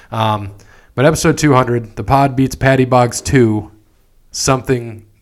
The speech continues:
boogaloo. <laughs> And we're gonna figure it out.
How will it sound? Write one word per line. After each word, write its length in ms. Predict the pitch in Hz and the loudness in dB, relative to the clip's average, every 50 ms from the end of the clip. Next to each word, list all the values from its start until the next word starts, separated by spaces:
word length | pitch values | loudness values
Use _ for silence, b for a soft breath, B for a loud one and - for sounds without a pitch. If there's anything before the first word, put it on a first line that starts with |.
| _ 120 | _ -2
boogaloo. 680 | 117 131 135 127 110 107 98 98 95 92 85 87 - - | 2 4 4 4 2 0 -2 -2 -2 -4 -6 -10 -12 -14
<laughs> 520 | 160 147 - - - - - - 294 285 - - 330 - - | -14 -14 -12 -12 -14 -16 -14 -14 -14 -14 -10 -10 -10 -6 0
And 200 | - 185 180 165 | 0 0 2 2
we're 80 | 147 135 - - | 0 0 0 0
gonna 180 | - - 139 | -2 -2 -2
figure 320 | - 156 147 135 135 135 127 | 0 0 0 2 2 0 0
it 80 | 120 | 2
out. 260 | 123 120 110 98 B | 0 0 -2 -2 B